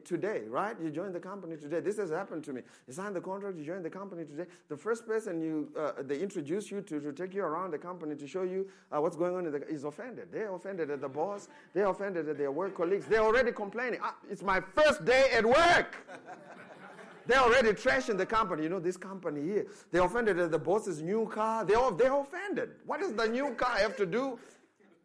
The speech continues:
with you?" They just offended. People are off-, they're offense ready, and because of that, it's stifling the fruit,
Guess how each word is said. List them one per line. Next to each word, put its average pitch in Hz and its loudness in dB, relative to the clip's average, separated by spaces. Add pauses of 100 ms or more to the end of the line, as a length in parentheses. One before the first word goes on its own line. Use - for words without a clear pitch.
(140)
with 254 4
you?" 330 6 (2000)
They 262 4
just 302 -2
offended. 208 -2 (160)
People 262 -2
are 127 -6
off-, 117 -14 (160)
they're 143 -6
offense 202 -10
ready, 156 -2 (200)
and 185 -2
because 208 0
of 147 -6
that, 160 -4
it's 160 -8
stifling 190 -4 (800)
the 160 -2
fruit, 208 2